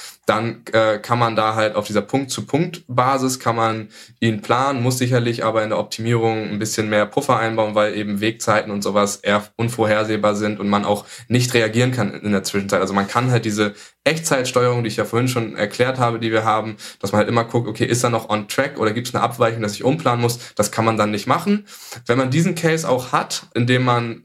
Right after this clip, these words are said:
nicht lokalisierte Gabelstapler hat und dann halt mobile Roboter oder andere Teilnehmer einbringt, dann muss man vor allem über die Infrastruktur arbeiten, um das zu planen. Also zum Beispiel über Ampeln,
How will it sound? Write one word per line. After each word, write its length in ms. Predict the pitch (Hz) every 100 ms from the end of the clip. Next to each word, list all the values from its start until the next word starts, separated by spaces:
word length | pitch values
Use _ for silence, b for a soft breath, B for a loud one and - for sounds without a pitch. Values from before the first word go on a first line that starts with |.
| -
nicht 260 | 127 160
lokalisierte 580 | 135 135 120 117 123 120
Gabelstapler 720 | 107 131 170 - 151 143 143
hat 200 | 143 135
und 180 | 113 104
dann 240 | 113 160 147
halt 200 | 131 123
mobile 280 | 117 120
Roboter 460 | 107 110 143 160 165
oder 160 | 113 -
andere 260 | 156 151
Teilnehmer 420 | - 139 139 135
einbringt, 440 | 120 135 131 135 131 B B
dann 140 | 104
muss 160 | 120 123
man 120 | 143
vor 160 | 127 117
allem 120 | 123
über 120 | 123 113
die 60 |
Infrastruktur 640 | 113 127 131 - 110 - 98
arbeiten, 340 | 101 101 95
um 100 | 101
das 140 | 104 -
zu 120 | 101
planen. 300 | - 101 98
Also 200 | 101 101
zum 160 | 101
Beispiel 340 | 101 107 107 101
über 260 | 107 95
Ampeln, 580 | - 160 160 151 151 160